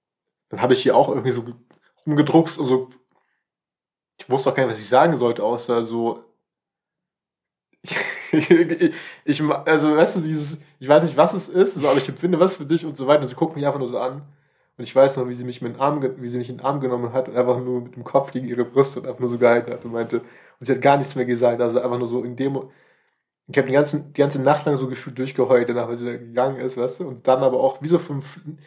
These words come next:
nicht vom Fluch befreit, aber so, es kam so die Tage danach, war diese Realisation von, ich glaube, was du sagst, das war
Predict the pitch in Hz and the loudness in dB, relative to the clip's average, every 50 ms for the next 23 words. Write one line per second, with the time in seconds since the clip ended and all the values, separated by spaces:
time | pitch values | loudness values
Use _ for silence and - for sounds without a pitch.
0 | _ _ _ - 180 190 - - 170 143 - - - 147 - - 131 - 143 143 | _ _ _ -2 -2 -2 0 -2 -4 -4 -4 -8 -6 -4 -4 -2 -2 -2 -4 -4
1 | - - - 151 165 190 185 - 131 139 131 127 131 127 127 123 - - - 156 | -4 -2 0 4 4 4 4 4 2 0 0 0 -2 -6 -6 -8 -10 -8 -6 -4
2 | 156 143 135 127 - - 160 156 151 143 - 127 127 143 151 147 151 147 - - | -4 -4 -6 -6 -4 -2 -2 0 0 -2 -4 -4 -4 -2 -2 -2 -2 -4 -2 -2
3 | 131 123 127 123 123 127 131 131 127 120 123 120 - - 151 156 156 - 156 151 | -4 -2 -4 -6 -8 -6 -6 -6 -4 -4 -6 -6 -6 -6 -6 -6 -4 -4 -4 -4
4 | 151 147 143 - - _ _ _ _ _ _ _ _ _ _ _ _ _ _ _ | -4 -4 -8 -10 -16 _ _ _ _ _ _ _ _ _ _ _ _ _ _ _
5 | _ _ _ _ _ _ _ _ _ _ _ _ _ _ _ _ _ _ _ _ | _ _ _ _ _ _ _ _ _ _ _ _ _ _ _ _ _ _ _ _
6 | _ _ _ _ _ _ _ _ _ _ _ _ _ _ _ _ _ - - - | _ _ _ _ _ _ _ _ _ _ _ _ _ _ _ _ _ -8 0 4
7 | - 175 180 175 175 170 - 135 127 139 151 151 151 - - 120 117 113 - 147 | 4 6 8 6 4 4 4 0 2 4 4 4 2 -4 -14 -14 -10 -2 0 2
8 | 151 151 135 | 2 2 0